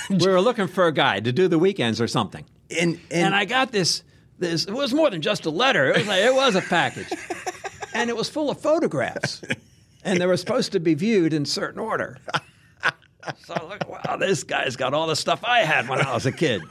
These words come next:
Speaker 1: you know? So I could tell right away that you had the real passion
Speaker 2: And that
Speaker 1: for the
Speaker 2: was
Speaker 1: weather.
Speaker 2: me.
Speaker 1: That was you.
Speaker 2: I had,
Speaker 1: That was
Speaker 2: uh,
Speaker 1: Joe Snedeker from Carbondale?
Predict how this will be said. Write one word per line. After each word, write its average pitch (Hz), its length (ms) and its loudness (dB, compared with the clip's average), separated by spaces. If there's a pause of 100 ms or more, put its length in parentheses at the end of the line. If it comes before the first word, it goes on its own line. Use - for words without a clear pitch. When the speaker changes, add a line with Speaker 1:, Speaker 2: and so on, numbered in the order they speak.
(260)
Speaker 1:
you 117 80 -10
know? 127 160 -10 (400)
So 185 120 -2
I 151 60 4
could - 160 -2
tell 156 220 0
right 123 200 0
away 107 340 0
that 92 100 -4
you 104 160 -2
had 98 220 -6
the 92 60 -8
real 92 180 -8
passion 98 400 -4
Speaker 2:
And 165 80 2
that 180 60 2
Speaker 1:
for 175 40 -2
the 196 60 -4
Speaker 2:
was 170 120 -2
Speaker 1:
weather. 220 120 2
Speaker 2:
me. 196 260 -4 (220)
Speaker 1:
That - 120 -8
was 156 140 -2
you. 147 200 -10 (520)
Speaker 2:
I 175 200 0
had, 196 340 0
Speaker 1:
That - 60 -4
was 143 100 -2
Speaker 2:
uh, 123 40 2
Speaker 1:
Joe 139 160 0
Snedeker 139 480 -2
from 101 240 -4
Carbondale? 214 880 -8